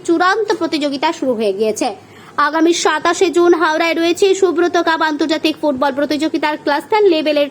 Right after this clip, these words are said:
টুর্নামেন্ট। আর এই প্রতিযোগিতায় জয়লাভের জন্য বিদ্যালয়ের ফুটবল কোচ তপন রাউতের তদারকিতে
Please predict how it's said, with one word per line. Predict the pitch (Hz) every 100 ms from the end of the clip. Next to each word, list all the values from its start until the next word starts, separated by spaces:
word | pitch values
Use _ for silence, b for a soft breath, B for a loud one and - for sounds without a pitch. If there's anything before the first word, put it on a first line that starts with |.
| -
টুর্নামেন্ট। | - 254 196 196 180 B B B B -
আর | 269
এই | 294
প্রতিযোগিতায় | 302 349 349 403 453 403 370 381 381 359
জয়লাভের | 320 302 311 294 294
জন্য | 269 285 311
বিদ্যালয়ের | 359 311 320 302 302 294
ফুটবল | 349 320 359 370 349 -
কোচ | 359 370 -
তপন | - 320 320 403 415
রাউতের | 392 349 349 359 349
তদারকিতে | 330 285 277 277 302 339 233